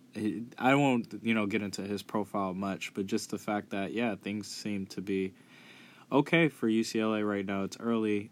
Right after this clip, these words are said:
uh, you know, just to give you perspective on the other classes. U S C and Oregon are the top two in the Pac-twelve.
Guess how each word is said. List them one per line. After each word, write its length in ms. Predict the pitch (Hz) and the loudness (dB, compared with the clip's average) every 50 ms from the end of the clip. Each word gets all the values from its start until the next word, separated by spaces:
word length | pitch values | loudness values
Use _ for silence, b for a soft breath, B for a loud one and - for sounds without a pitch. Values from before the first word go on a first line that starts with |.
| - - | -10 -8
uh, 100 | 110 98 - - | -8 -8 -6 -4
you 140 | 117 117 110 | -2 -2 0
know, 300 | 107 104 104 101 101 95 - - 120 | 0 0 0 -2 -2 -4 -8 -8 -4
just 240 | - 120 - - - | -4 -4 -2 0 0
to 60 | 127 | 0
give 220 | 113 117 120 113 113 | 2 4 2 2 2
you 120 | 113 110 | 0 0
perspective 680 | 104 - 107 98 - - 110 107 107 104 - 107 98 104 | 0 -2 -6 -6 -4 -2 -2 -2 -2 -2 -4 -4 -4 -2
on 120 | 101 98 98 | -2 -2 -2
the 60 | 95 | -2
other 260 | 80 104 104 104 98 | -2 -2 -2 -2 -2
classes. 600 | 95 - 104 98 95 95 - - 98 95 92 - - - - - - - _ _ _ - - - - - - - _ B B B B B B B - | -4 -4 -4 -4 -4 -4 -4 -4 -4 -4 -4 -6 -10 -20 -20 -20 -20 -20 _ _ _ -20 -20 -20 -20 -20 -20 -20 _ B B B B B B B 4
U 160 | 120 127 139 | 6 6 6
S 100 | 135 127 | 6 4
C 420 | - - 135 127 127 123 123 120 - | 2 4 6 6 6 6 6 4 2
and 220 | - 120 110 107 98 | -2 -4 -4 -4 -2
Oregon 360 | 110 117 117 113 113 113 110 | 0 2 2 2 2 0 -2
are 80 | 107 | -2
the 100 | 101 104 95 | -2 -4 -4
top 300 | - - 104 101 98 - | -2 -2 -2 -4 -4 -6
two 280 | - - 110 113 127 135 | -4 -2 0 0 0 0
in 60 | 127 | -2
the 80 | 135 127 | -2 -2
Pac-twelve. 640 | - 135 135 131 - - - 139 143 147 160 160 | -2 -2 -2 -2 -4 -4 -2 0 2 2 0 -2